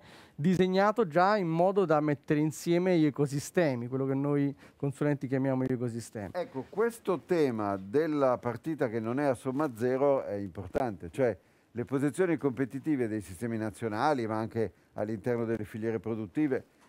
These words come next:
Speaker 2: non saranno alla fine di questo processo di transizione quelle di oggi. Questo va detto con chiarezza.
Speaker 1: Certo, una è, è, è proprio l'elemento che forse cambia di questo nuovo P N R R. Uno è il, l'aver inserito embedded le riforme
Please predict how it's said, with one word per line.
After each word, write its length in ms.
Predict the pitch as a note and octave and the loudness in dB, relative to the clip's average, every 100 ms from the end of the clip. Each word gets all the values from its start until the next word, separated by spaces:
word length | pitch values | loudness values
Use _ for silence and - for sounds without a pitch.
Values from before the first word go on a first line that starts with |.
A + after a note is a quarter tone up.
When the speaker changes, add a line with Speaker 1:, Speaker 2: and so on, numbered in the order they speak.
| _ | _
Speaker 2:
non 460 | A2 C3 F3 G3 D#3+ | -6 -2 0 0 -2
saranno 540 | - D3 A3 F#3+ D3 | -2 0 2 2 2
alla 120 | A#2+ | 2
fine 260 | A2+ C3+ B2 | 0 -2 -2
di 100 | A2 | -2
questo 260 | A#2+ A#2 | -2 -4
processo 360 | A2 A#2 B2 G#2 | -4 -4 -4 -6
di 40 | |
transizione 540 | A#2 A2+ A2 G2 A2+ A2 | -6 -4 -6 -4 -4 -2
quelle 180 | A2+ G#2+ | -2 -2
di 140 | A2 | 0
oggi. 400 | G#2 F#2+ F2 F2+ - _ _ | -2 -2 -6 -10 -12 _ _
Questo 340 | - E3 D#3 E3 | -4 -2 0 0
va 140 | A2+ | 0
detto 320 | G#2 A2+ - | 0 -2 -2
con 140 | G2 G2+ | -6 -4
chiarezza. 600 | G#2 B2 B2+ - G2 F2 - _ _ - - _ | -2 0 0 -4 -12 -12 -16 _ _ -20 -20 _
Speaker 1:
Certo, 300 | F#3+ E3+ E3 | -4 -2 0
una 280 | E3+ F#3+ F3 | 0 2 4
è, 460 | E3+ E3+ D#3+ F3 - | 4 4 2 -2 -2
è, 180 | G3+ E3+ | 0 0
è 120 | G#3 | 0
proprio 280 | - G3+ G3 | 2 2 4
l'elemento 500 | E3 E3 F3 F#3+ F3+ | 4 4 4 2 0
che 80 | D#3 | 0
forse 600 | E3 D3+ F3+ E3 D3 C#3+ - | 0 0 2 4 2 -2 -8
cambia 320 | - D#3+ E3 D#3 | 0 2 4 2
di 80 | |
questo 240 | C#3 C3 D3 | 0 -2 0
nuovo 160 | C#3+ | 0
P 80 | C3+ | 0
N 160 | C#3 C#3 | 2 4
R 320 | C#3+ D3 E3 | 4 4 4
R. 80 | D#3+ | 4
Uno 260 | D3+ F#3 F3+ | 2 4 4
è 100 | D#3+ | 4
il, 140 | D3+ | 4
l'aver 840 | C#3+ C3 D3 C3+ C3+ C#3+ C#3+ C#3 | 4 2 2 2 4 4 4 4
inserito 480 | C3+ B2+ D3 D3 D3 | 2 0 0 0 2
embedded 680 | C#3+ D3 E3 E3 D3 D#3 C3+ | 2 4 4 4 4 0 0
le 160 | D3 | 0
riforme 640 | D3 C3+ C#3 B2 A2 A2+ | 2 2 0 0 -2 -6